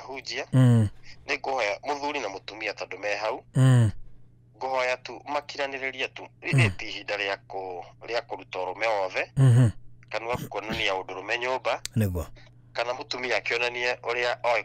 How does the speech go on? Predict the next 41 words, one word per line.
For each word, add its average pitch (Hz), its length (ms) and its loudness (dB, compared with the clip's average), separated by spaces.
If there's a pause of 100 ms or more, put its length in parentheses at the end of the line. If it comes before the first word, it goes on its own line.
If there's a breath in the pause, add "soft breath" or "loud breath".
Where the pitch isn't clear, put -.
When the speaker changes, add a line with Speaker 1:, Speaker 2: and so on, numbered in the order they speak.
Speaker 1:
kũrumana. 123 640 -2
Speaker 2:
Mm. 131 340 8 (600)
Speaker 1:
Na 107 140 -2
ũrĩa 107 680 4
agĩ-, 120 260 0
aragĩcokia 123 760 0
na 139 60 -2
matige 147 340 0
gwĩka 120 260 -2
thĩ, 98 80 -12
tondũ 135 340 -4
nakĩmenya 160 500 -2
rĩu 156 220 -2
Barũthi, 139 500 -4 (520 loud breath)
mũthuri 120 300 -8
na 123 60 0
mũtumia 123 440 -4
makĩrumana, 123 840 0
mũtumia 131 420 -4
no 131 120 0
nginya 107 240 -4
arĩhota 113 360 -2
mũthuri. 87 400 -8 (280)
Speaker 2:
Hĩ, 139 220 6
ĩ. 104 460 4
Speaker 1:
Na - 80 8
mũthuri 185 340 0
no 190 140 2
nginya 127 220 0
arĩtindĩka 117 460 -2
na 98 160 0
ngundi. - 360 -14 (320 loud breath)
Speaker 2:
<laughs> - 300 12
Rĩu 185 120 10
ndũĩ 185 180 12
nake 175 320 8
ahotwo 151 380 8
na 160 100 10
ciugo 143 360 8
nake, 156 480 8
eh, 139 100 -2